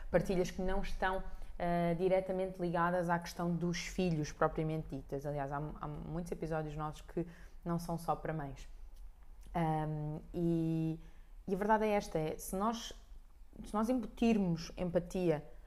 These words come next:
Speaker 1: em todos os atos, nós obtemos a resposta. Eu acredito mesmo que de todos os valores que existem, este compreende nele muita coisa, compreende
Speaker 2: É,
Speaker 1: respeito.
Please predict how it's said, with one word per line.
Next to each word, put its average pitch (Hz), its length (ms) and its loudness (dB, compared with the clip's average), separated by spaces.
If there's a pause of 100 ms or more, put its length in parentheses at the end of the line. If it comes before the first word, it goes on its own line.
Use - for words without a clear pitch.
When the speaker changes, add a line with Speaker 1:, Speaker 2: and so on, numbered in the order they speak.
(140)
Speaker 1:
em 156 160 -2
todos 208 440 6
os 202 200 2
atos, 170 600 2 (880)
nós 190 220 2
obtemos 202 360 0
a 196 40 -4
resposta. 175 540 -4 (600)
Eu 190 100 4
acredito 202 440 2
mesmo 196 600 4
que 170 100 -2
de 165 120 2
todos 240 520 8
os 226 140 2
valores 196 340 2
que - 100 -4
existem, 180 540 0 (380)
este 208 460 6 (800)
compreende 214 600 4
nele 202 260 2
muita 202 400 0
coisa, 180 360 2
compreende 220 420 -2
Speaker 2:
É, 254 40 -4
Speaker 1:
respeito. 208 640 2